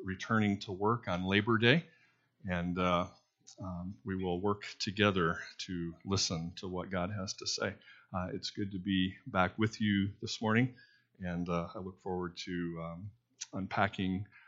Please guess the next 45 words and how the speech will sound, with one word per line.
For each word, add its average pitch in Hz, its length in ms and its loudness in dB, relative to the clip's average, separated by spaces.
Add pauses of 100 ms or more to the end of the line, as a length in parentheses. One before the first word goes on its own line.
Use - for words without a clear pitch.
some 107 160 2
of 90 160 0
my 104 180 12
learning 117 440 8
over 110 200 4
the 110 80 0
past 113 500 2
several 110 360 2
months. 123 440 2
Uh, 92 60 -6
I'll 90 160 -4
begin 98 340 0
that 98 220 0
project 95 380 0
a - 20 -16
little 101 240 -8
bit 107 180 -6
today 107 380 0
and, 85 220 -6
uh, 85 140 -10
press - 340 -8
into 98 240 -4
that 98 260 2
over 92 180 -8
the 95 80 -8
next 98 260 -4
few 98 200 -6
weeks 98 240 -8
to - 160 -20
come, 151 200 -2 (640)
and, 85 300 -4
uh, 85 200 0
be 90 140 -6
looking 95 280 -6
forward 95 300 -4
to 95 60 -6
hearing 95 380 -6
some 95 160 -10
of 95 80 -8
the 98 80 -6
things 101 240 -6
that 90 140 -6
you've 110 160 -8
been 82 160 -6
learning 76 240 -8